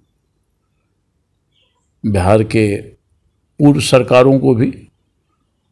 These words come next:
और बिहार के वर्तमान सरकारों के कार्यकाल को अच्छी तरह से भांपा है, जाना है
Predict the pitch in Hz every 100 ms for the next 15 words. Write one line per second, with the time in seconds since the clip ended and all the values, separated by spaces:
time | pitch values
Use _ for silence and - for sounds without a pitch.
0 | - 123 113 98 110 113 117 110 107 117
1 | 127 107 113 113 113 120 113 - - -
2 | 113 113 107 110 131 120 107 90 - -
3 | _ _ _ _ _ _ _ _ _ _
4 | 110 - 135 - 117 107 107 98 - -
5 | _ _ _ _ _ _ _ _ _ 95
6 | 90 101 101 131 135 139 151 117 92 98
7 | 127 - 117 - -